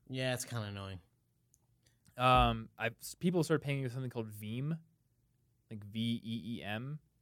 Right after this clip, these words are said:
Speaker 1: Haven't
Speaker 2: And
Speaker 1: heard
Speaker 2: I,
Speaker 1: of it.
Speaker 2: I, so I think, like, unlike a lot of the other payment services that are, like, startups, I think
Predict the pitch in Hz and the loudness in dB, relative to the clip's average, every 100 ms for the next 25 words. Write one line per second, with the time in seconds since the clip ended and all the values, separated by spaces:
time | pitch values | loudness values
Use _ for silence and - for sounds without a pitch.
0 | _ _ 131 127 120 131 110 - _ - | _ _ -4 0 0 0 -2 -8 _ -2
1 | 131 131 _ _ _ _ _ _ _ _ | 0 0 _ _ _ _ _ _ _ _
2 | _ _ - - - 147 135 _ 220 262 | _ _ -8 0 6 6 6 _ 6 8
3 | 175 113 - - _ _ 131 123 - _ | 8 6 -8 -20 _ _ 2 2 2 _
4 | _ _ _ _ _ _ _ _ _ - | _ _ _ _ _ _ _ _ _ 0
5 | 170 190 208 190 175 147 151 147 131 131 | 6 8 8 8 8 8 8 8 6 4
6 | 123 120 - 151 139 120 - 120 117 117 | 4 -2 -6 0 0 0 -2 -2 -2 -4
7 | 107 107 104 98 - - 113 127 143 - | -2 -2 0 -4 -4 4 8 10 8 4
8 | - 117 117 - 156 | -10 -8 -4 0 0